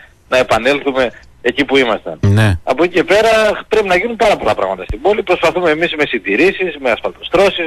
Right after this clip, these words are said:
Speaker 1: με κατεδαφίσεις, με, ε, κάποιες παρεμβάσεις, να κάνουμε όλο αυτό το διάστημα, ε, κάποια πράγματα τα οποία πρέπει να γίνουν τα προηγούμενα χρόνια, και αναγκαζόμαστε να τα κάνουμε σε πολύ σύντομο χρονικό διάστημα. Είμαστε εδώ, θα δώσουμε τη μάχη,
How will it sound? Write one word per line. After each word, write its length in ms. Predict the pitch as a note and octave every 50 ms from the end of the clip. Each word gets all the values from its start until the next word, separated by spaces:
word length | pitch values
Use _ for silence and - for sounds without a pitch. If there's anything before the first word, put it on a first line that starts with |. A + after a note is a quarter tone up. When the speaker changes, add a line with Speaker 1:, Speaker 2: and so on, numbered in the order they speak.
| C#3+
Speaker 1:
με 160 | C3+ C3 A#2+ A2
κατεδαφίσεις, 840 | - C3 A#2+ - B2+ G2 F#2+ F2+ - - D#3+ F#3 F#3 - F3+ F3 D#3 D3 C3+
με, 280 | B2 A#2+ A#2 A2+ G#2 - - - - - - _ _ -
ε, 100 | B2+ B2+
κάποιες 280 | A#2 C#3+ C#3+ C3+ C3+ -
παρεμβάσεις, 640 | - B2+ A2+ G#2+ G2+ G2 A2 D#3 F#3 G3 - F3 F3+ F3
να 120 | E3+ D#3 D3+
κάνουμε 560 | - F3 F3 F3 E3+ E3+ E3 D#3 D3+ D3 C#3+ C3+ C#3
όλο 160 | D3+ D#3 D#3
αυτό 160 | D3 - D#3+
το 240 | C#3 D3 C#3+ C3+ B2+
διάστημα, 560 | A#2+ C3 C#3+ D#3+ D#3+ E3 E3+ E3 D#3+ D3+ C3+ - _ - - _ _ _
ε, 260 | - - C#3 C#3 C3+ C#3
κάποια 260 | - - D#3+ D3+ D#3 C3
πράγματα 200 | C#3 D3+ D#3+ D#3
τα 60 | D#3
οποία 220 | C#3 C3 D#3+ D#3+ D3
πρέπει 160 | C#3 C#3+ D3
να 80 | C3+
γίνουν 200 | C3 C3 D#3 D#3+ D3
τα 100 | C#3+ C#3
προηγούμενα 460 | - C3+ C#3 C#3+ C#3+ D3 C#3 A#2+ A2 - -
χρόνια, 320 | C3+ C#3+ D#3 E3+ F3 - - _ - - _ _ - _ _ -
και 200 | - D#3 D3+ C#3+
αναγκαζόμαστε 540 | C#3+ C#3 C#3 B2 C3 C3 C#3 E3 E3 D3 D3+
να 60 | C#3+
τα 60 | C3+ B2
κάνουμε 260 | D3+ D#3+ D#3+ D#3+ D#3
σε 120 | - D#3
πολύ 240 | C#3 D3 D3 D3 D#3
σύντομο 260 | - - D3+ D3+ C#3+ C#3
χρονικό 280 | - D3 C3 - D3+ C#3+
διάστημα. 500 | C3+ C#3 B2+ A#2 - - - F#2 A#2 D3+
Είμαστε 320 | F#3 G3 F#3+ - - C3+
εδώ, 160 | B2 C#3+ F#3+ G#3+ G3
θα 100 | F3 D#3+
δώσουμε 300 | D#3+ G3 G3 - E3+ D#3
τη 100 | - B2
μάχη, 460 | G#2+ C3 E3 F#3+ - - A3+ G3+ F3+